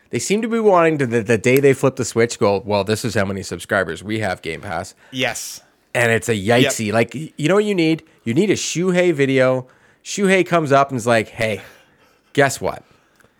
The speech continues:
Speaker 1: This is gonna suck, but
Speaker 2: Mm-hmm.
Speaker 1: here's the games." And, like, all the games go flying through the air. We get to see all of them. And then
Speaker 2: Mm-hmm.
Speaker 1: he's like, "And here's how you change it."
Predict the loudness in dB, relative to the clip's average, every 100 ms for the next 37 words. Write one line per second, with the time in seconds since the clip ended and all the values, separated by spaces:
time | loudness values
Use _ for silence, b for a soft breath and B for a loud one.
0 | b -4 -2 -2 -2 0 2 0 -2 -6
1 | -8 -20 _ _ _ _ 0 0 0 -8
2 | -12 -10 -12 _ _ _ 0 4 4 2
3 | 0 2 2 0 -6 -12 -16 -18 b b
4 | 0 2 4 4 6 6 4 4 6 4
5 | 4 0 2 2 4 4 2 4 4 6
6 | 4 2 -2 -6 -4 2 4 4 4 4
7 | 2 0 -4 b b b -2 0 2 2
8 | 0 0 2 2 -2 b b -4 -2 2
9 | 4 4 4 2 2 2 2 2 0 0
10 | -2 -2 -2 -4 -8 -8